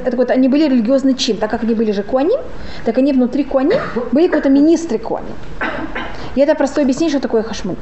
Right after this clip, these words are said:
э, хашмонаим. Есть мнение, что это вообще никакой не, не, не имеет никакого зла, просто такая, такая у них была фамилия. А если объяснять, почему у них была такая-то фамилия, потому что это был их чин.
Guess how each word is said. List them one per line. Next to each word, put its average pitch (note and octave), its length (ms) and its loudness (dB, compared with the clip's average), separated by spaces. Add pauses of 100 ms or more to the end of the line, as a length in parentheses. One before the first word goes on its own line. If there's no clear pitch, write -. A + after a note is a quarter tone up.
(100)
э, G3+ 160 0 (600)
хашмонаим. G#3 500 -2 (560)
Есть C#4 180 2
мнение, E4+ 160 2
что D4 100 0
это C#4 100 0
вообще C4+ 220 0
никакой C4 360 2
не, A#3 140 2
не, A#3 320 0
не A#3+ 100 2
имеет A#3 160 2
никакого A3 220 -2
зла, D4 140 0
просто C#4 200 -2
такая, C#4+ 320 2
такая B3+ 220 -2
у B3+ 40 2
них A#3 120 0
была G#3+ 120 0
фамилия. F#3 400 -6 (440)
А - 40 -4
если A3+ 160 0
объяснять, D#4 280 0
почему D4 260 0
у - 20 4
них C#4 140 2
была B3 160 2
такая-то G#3 380 -2
фамилия, G4 400 2
потому C#4+ 260 2
что - 140 0
это C#4+ 160 2
был C4+ 140 2
их B3+ 160 0 (180)
чин. - 220 -2